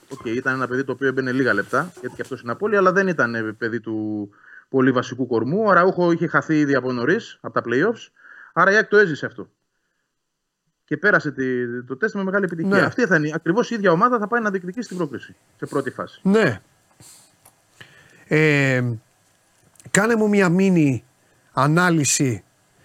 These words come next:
Speaker 2: στο αν υπάρχει περίπτωση, τώρα που έμειναν όλοι σχεδόν, σχεδόν όλοι, αν υπάρχει περίπτωση να δούμε, ε, και κάτι που δεν μας το έχει εμφανίσει, ρε παιδί μου, Αλμέιδα. Τώρα που έμεινε και ο Πινέδα.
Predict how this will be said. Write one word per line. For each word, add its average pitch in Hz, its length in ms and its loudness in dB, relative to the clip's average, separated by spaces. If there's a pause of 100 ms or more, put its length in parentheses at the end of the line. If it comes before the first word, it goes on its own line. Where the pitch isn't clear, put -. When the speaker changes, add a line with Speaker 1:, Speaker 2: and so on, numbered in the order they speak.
(200)
Speaker 2:
στο - 320 0
αν 190 140 4
υπάρχει 170 420 0
περίπτωση, 147 840 2 (640)
τώρα 190 260 2
που 170 120 0
έμειναν 175 400 4
όλοι 196 220 4
σχεδόν, 151 600 2 (260)
σχεδόν 180 460 2
όλοι, 180 400 2 (260)
αν 185 180 2
υπάρχει 180 280 0
περίπτωση 180 400 0
να 156 160 2
δούμε, 151 560 2 (500)
ε, 160 800 2 (580)
και 185 280 0
κάτι 190 600 0 (960)
που 226 120 2
δεν 254 140 6
μας 240 140 2
το 220 60 0
έχει 190 140 0
εμφανίσει, 160 460 0
ρε 151 100 2
παιδί 139 160 -2
μου, 135 100 -2
Αλμέιδα. 131 460 -4 (440)
Τώρα 214 200 2
που 185 100 4
έμεινε 220 260 4
και 165 80 0
ο 170 40 2
Πινέδα. 143 480 -2